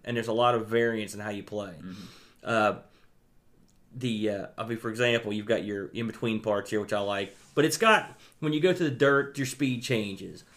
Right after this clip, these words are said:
Speaker 1: Uh, the monsters can get tired of waiting on you and try and basically ghost through the dirt to come
Speaker 2: Mm-hmm.
Speaker 1: get you. The way the ball goes, that, that in itself, no easy task. And the timing on the ball, it seems pretty good.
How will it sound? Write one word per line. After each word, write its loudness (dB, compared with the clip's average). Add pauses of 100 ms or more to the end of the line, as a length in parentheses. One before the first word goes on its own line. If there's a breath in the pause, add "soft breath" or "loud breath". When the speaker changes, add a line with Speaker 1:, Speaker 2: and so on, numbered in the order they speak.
(180 soft breath)
Speaker 1:
Uh, 2
the 0
monsters 2
can -2 (180)
get 0
tired 6
of 2
waiting 4
on 0
you 0
and -2
try 2
and -2
basically 0 (240)
ghost 6
through -2
the 0
dirt 4
to -12
come 0
Speaker 2:
Mm-hmm. -8
Speaker 1:
get -2
you. -10 (540 loud breath)
The -2
way 6
the 0
ball 8
goes, -4
that, 4
that 4
in 2
itself, 4
no 6
easy 2
task. 2 (140)
And 0
the 2
timing -2
on -4
the -4
ball, 0
it -6
seems -2
pretty -2
good. 4